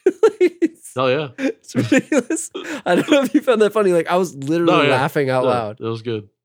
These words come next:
Speaker 1: It was so funny. So, so I don't know. When's the last time you watched this before this? Have you watched it recently? 'Cause this is the first
Speaker 2: I,
Speaker 1: time I've seen it in, like,
Speaker 2: I,
Speaker 1: twenty
Speaker 2: I think I
Speaker 1: years.
Speaker 2: watched it last year. I probably, I don't know. I might,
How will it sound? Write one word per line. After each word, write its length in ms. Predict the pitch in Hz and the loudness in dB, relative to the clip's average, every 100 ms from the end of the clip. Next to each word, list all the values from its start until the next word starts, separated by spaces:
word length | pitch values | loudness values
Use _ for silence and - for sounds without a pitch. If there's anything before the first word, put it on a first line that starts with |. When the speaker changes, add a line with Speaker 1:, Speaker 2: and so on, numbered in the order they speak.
| _ | _
Speaker 1:
It 60 | 175 | -6
was 160 | - - | -4 -4
so 180 | 196 180 | -2 -2
funny. 460 | - 170 143 139 - _ _ - | -4 -8 -8 -8 -14 _ _ -18
So, 220 | 107 - - - - _ _ - | -16 -16 -20 -20 -20 _ _ -2
so 120 | 170 | 0
I 120 | 180 | 2
don't 100 | 208 | 2
know. 380 | 156 120 131 190 | 2 0 -4 -6
When's 220 | 185 208 | -2 0
the 40 | 233 | 0
last 220 | 220 - | 0 0
time 140 | 202 | -2
you 100 | 165 | -2
watched 240 | 143 143 - | -2 -2 -4
this 140 | 123 | -12
before 260 | 120 127 117 | -10 -6 -6
this? 140 | 98 | -4
Have 120 | 117 | -6
you 120 | 117 | -4
watched 260 | 117 135 - | -2 -2 -2
it 60 | 131 | -6
recently? 320 | 143 175 156 | -6 -6 -6
'Cause 100 | 135 | -4
this 80 | 175 | -4
is 60 | |
the 60 | 190 | -2
first 160 | 185 | -2
Speaker 2:
I, 80 | 123 | 0
Speaker 1:
time 40 | 143 | -2
I've 80 | |
seen 200 | 120 139 | -2 -4
it 40 | 113 | -4
in, 60 | |
like, 160 | 110 104 | -4 -4
Speaker 2:
I, 60 | 127 | -2
Speaker 1:
twenty 160 | 143 | 0
Speaker 2:
I 20 | - | 0
think 160 | 165 | 0
I 60 | 131 | 0
Speaker 1:
years. 60 | 117 | 0
Speaker 2:
watched 200 | 107 120 | 0 -2
it 60 | |
last 320 | 101 104 98 | -4 -4 -4
year. 260 | 110 104 101 - _ _ | -6 -6 -6 -10 _ _
I 140 | - | -10
probably, 640 | 123 160 147 117 113 107 101 - - - | -4 -2 -2 -4 -6 -6 -8 -16 -20 -8
I 200 | 123 117 | -4 -4
don't 140 | 82 | -4
know. 260 | 73 73 - _ _ _ - | -14 -20 -20 _ _ _ -8
I 80 | 123 | -4
might, 240 | 147 135 | -4 -4